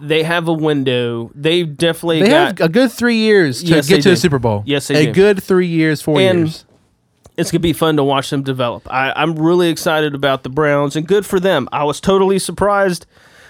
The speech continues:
Speaker 1: Um, what it tells me about the Giants,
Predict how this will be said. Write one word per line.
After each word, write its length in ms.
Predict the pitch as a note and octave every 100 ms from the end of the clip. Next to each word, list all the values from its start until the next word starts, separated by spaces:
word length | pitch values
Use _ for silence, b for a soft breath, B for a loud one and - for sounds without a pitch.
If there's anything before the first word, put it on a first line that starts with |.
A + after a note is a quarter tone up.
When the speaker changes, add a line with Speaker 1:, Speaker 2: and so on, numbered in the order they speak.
| -
Speaker 1:
Um, 360 | F3+ E3+ E3 D#3+ -
what 260 | E3+ E3+
it 100 | D#3+
tells 260 | - A3+ A3+
me 120 | A3+
about 260 | A3 A#3 A#3
the 80 |
Giants, 640 | G3+ G3 D3+ D3 - -